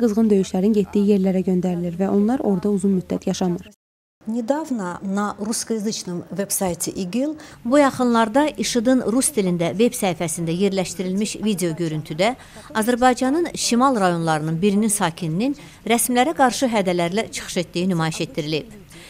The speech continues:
Speaker 2: Ekspertlər həmin şəxsin yüksək rütbəyə malik olduğunu qeyd edib. Sadə insanların belə rütbələrə yüksəlməsinin səbəblərini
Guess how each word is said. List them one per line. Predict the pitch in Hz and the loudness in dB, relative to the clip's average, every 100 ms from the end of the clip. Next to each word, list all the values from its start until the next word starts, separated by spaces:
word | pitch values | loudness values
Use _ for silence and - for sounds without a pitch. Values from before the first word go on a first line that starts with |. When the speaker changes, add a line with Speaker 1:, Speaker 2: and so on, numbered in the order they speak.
| - | -2
Speaker 2:
Ekspertlər | 240 233 - 208 - 185 175 | 2 2 2 -2 0 0 2
həmin | 196 202 | 2 2
şəxsin | - 165 - 269 285 - | 0 -2 0 0 0 0
yüksək | 214 - 320 320 277 | 0 0 -2 -2 -2
rütbəyə | - 233 247 | 0 2 4
malik | 214 202 202 190 | 4 2 0 -2
olduğunu | 170 170 190 | 0 0 2
qeyd | 214 190 160 | 4 4 2
edib. | 160 - - - 202 220 | -4 -10 -16 -20 -18 -4
Sadə | - 269 277 381 | 0 2 4 2
insanların | 330 277 233 214 220 240 | 2 2 2 4 4 2
belə | 190 214 247 214 | 4 6 6 2
rütbələrə | - 170 165 156 - 190 | 0 -4 -2 -4 -6 -4
yüksəlməsinin | - 196 185 180 - 202 | 0 0 0 -2 -2 -2
səbəblərini | 190 170 165 165 160 240 | 0 0 0 -2 0 -2